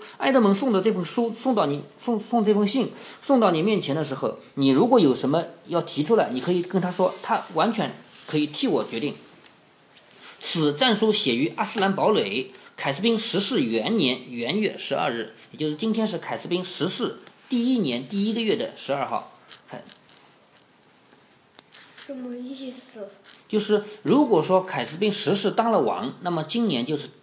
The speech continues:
Speaker 1: 凯斯宾十四的第一年，明年就是凯斯宾十四的第二年。现在他们刚刚承认凯斯宾十四是王，就是这么多动物都认他做王，才十二天，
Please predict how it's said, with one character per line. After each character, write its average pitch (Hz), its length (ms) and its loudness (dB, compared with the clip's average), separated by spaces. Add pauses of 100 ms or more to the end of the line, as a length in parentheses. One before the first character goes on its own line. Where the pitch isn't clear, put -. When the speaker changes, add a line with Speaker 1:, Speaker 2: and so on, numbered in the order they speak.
(140)
Speaker 1:
凯 - 160 -4
斯 135 100 -4
宾 196 140 0
十 - 160 -2
四 214 160 -2
的 156 120 2
第 185 220 -2
一 202 40 0
年， 98 440 -6
明 160 160 2
年 185 100 4
就 160 80 0
是 147 60 -8
凯 117 140 -8
斯 - 100 -10
宾 151 100 -6
十 - 180 -4
四 165 120 -4
的 147 80 2
第 135 160 -2
二 143 160 -2
年。 98 300 -10 (520)
现 233 200 0
在 180 340 0
他 185 120 -2
们 180 180 0
刚 262 220 0
刚 254 140 2
承 143 260 -2
认 139 160 -2
凯 - 140 -10
斯 - 120 -12
宾 147 120 -4
十 139 180 -4
四 139 140 -8
是 127 140 -6
王， 101 340 -4 (120)
就 147 140 -6
是 139 60 -8
这 214 100 0
么 185 120 0
多 170 140 -4 (240)
动 220 180 4
物 117 200 -2 (360)
都 214 140 6
认 214 200 0
他 147 140 -6
做 156 200 0
王， 104 240 0
才 127 120 -10
十 - 200 0
二 170 180 2
天， - 340 -6